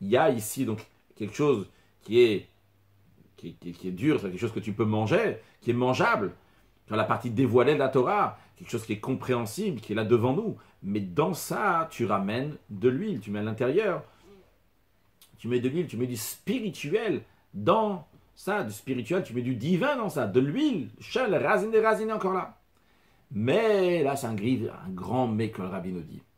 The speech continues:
Vrai, à Hanouka, on a dévoilé, ça s'est dévoilé, Razin des Razin, le secret, le secret, ça c'est l'huile de Hanouka. Mais concrètement parlant,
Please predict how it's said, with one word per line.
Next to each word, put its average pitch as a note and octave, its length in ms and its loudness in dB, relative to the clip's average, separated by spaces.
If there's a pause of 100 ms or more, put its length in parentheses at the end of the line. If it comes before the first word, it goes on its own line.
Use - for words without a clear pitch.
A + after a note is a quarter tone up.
(460)
Vrai, A#2 720 2 (400)
à B2+ 100 0 (160)
Hanouka, F#3 640 0 (300)
on F2 80 -10
a E2+ 80 -10
dévoilé, F2+ 720 0 (460)
ça - 160 -10
s'est F2+ 120 -10
dévoilé, G2+ 360 0
Razin B2 320 2
des B2 140 2
Razin, D3+ 320 2
le B2 60 -2
secret, A#2+ 280 -2
le B2 60 4
secret, C3 280 -2
ça C#3+ 140 -4
c'est B2+ 160 2
l'huile G3 200 4
de A#3+ 200 2
Hanouka. A#2+ 420 -4 (220)
Mais G#2 80 -6
concrètement F3 640 -6
parlant, G#2+ 680 -2